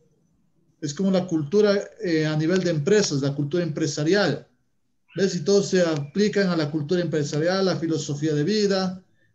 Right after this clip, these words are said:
No sé si tienen, por decirte, la cultura de tomar café a las diez de la mañana,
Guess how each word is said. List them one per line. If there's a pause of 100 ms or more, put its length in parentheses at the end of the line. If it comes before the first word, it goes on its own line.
No
sé
si
tienen, (1000)
por
decirte,
la
cultura
de
tomar
café
a
las
diez
de
la
mañana,